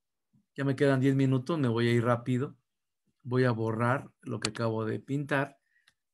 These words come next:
¿Cómo funciona? Yo voy a tener una varilla que voy a frotar con piel, con seda, con lo que sea, lo voy a frotar. Si toco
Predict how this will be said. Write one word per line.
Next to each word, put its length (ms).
¿Cómo 360
funciona? 1040
Yo 280
voy 240
a 260
tener 340
una 260
varilla 560
que 120
voy 220
a 80
frotar 640
con 300
piel, 480
con 220
seda, 460
con 180
lo 120
que 120
sea, 280
lo 160
voy 160
a 100
frotar. 560
Si 320
toco 800